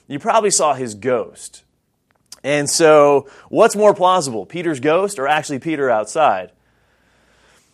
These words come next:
From a biblical worldview, Peter outside is more plausible. Um, you know, so, so, uh, though they're, even though they're praying for him, haven't quite come around to the fact that God is actually working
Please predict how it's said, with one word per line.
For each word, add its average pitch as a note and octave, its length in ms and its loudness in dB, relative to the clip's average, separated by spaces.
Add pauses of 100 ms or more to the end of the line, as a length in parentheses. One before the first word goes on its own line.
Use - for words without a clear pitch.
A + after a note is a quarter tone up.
(240)
From D3 160 -2
a D3+ 60 0
biblical F#3+ 320 4
worldview, D3 640 4
Peter F#3+ 260 2
outside E3+ 520 4
is C#3+ 100 -4
more C3+ 200 0
plausible. C3 760 -6
Um, A2 480 -4 (500)
you A#2+ 140 -10
know, G2 280 -6
so, C3+ 600 2 (120)
so, B2 500 0
uh, A2+ 560 2 (100)
though G3 400 4
they're, F3+ 640 6
even F3+ 320 -2
though D#3+ 160 2
they're C#3+ 140 4
praying G#3 420 0
for A#2 300 -4
him, G#2+ 480 -4 (420)
haven't F#3 300 2
quite E3+ 260 4
come D#3+ 240 -6
around E3 280 0
to D#3+ 40 -2
the C#3+ 80 0
fact B2+ 300 2
that A#2+ 160 -8
God C#3+ 320 4
is B2 100 -2
actually C#3+ 380 -2
working A#2 640 -4